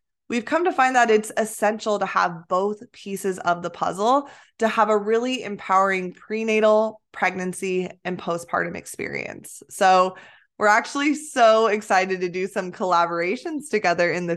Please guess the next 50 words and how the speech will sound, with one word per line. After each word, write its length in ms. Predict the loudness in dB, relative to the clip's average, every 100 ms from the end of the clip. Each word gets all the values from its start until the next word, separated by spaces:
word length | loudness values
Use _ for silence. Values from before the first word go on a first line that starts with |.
| -4
future. 540 | -6 -2 0 0 -2
So 240 | -4 -6
stay 380 | -6 -6 -4 -2
tuned 360 | -4 -6 -6 -6
on 440 | -2 -2 -2 -6
that. 600 | -2 2 4 6 4 2 -2 -16 -20 _ _ _
But 400 | 4 6 4 0 _
all 220 | 2 6 6
in 80 |
all, 200 | 6 6
I 140 | 6 4
just 220 | 0 -4
can't 220 | -6 -6
wait 180 | -6 -4
for 80 | -2
you 80 | -2
to 80 |
listen 480 | -2 -4 -4 -8 -8
to 180 | -2 0
this 180 | 0 -2
episode 600 | -4 -8 -6 -4 -2 -2
because 520 | -4 0 2 2 0 -8 -20 _ _
there's 240 | 2 2 2
just 320 | 0 -2 0
so 160 | 0 0
many 240 | -2 -6
simple 460 | -4 -4 -2 0 0
adjustments 680 | 2 0 0 -4 -8 -6
that 200 | -6 -6
we 140 | -6 -6
can 240 | -6 -6
do 220 | -4 -6
physically 680 | -8 _ 0 2 0 0 0
with 200 | 2 2
our 100 | 2
bodies 580 | 2 2 2 -2 -6 -10 _ _ _ _ 0
that 200 | 2 2
can 160 | 0
really 320 | 0 2 2 -2
change 560 | -6 -6 -4 -4 -4
our 140 | -2 -2
experience 800 | -4 -10 -6 -4 -2 -2 -4 -6
in 240 | -6 -6
bringing 420 | -4 -4 -2 -2 -4
a 100 | -4
new 160 | -4
soul 340 | -6 -4 -2 -2
into 240 | -6 -10
the 100 | -10
world. 480 | -6 -6 -6 -8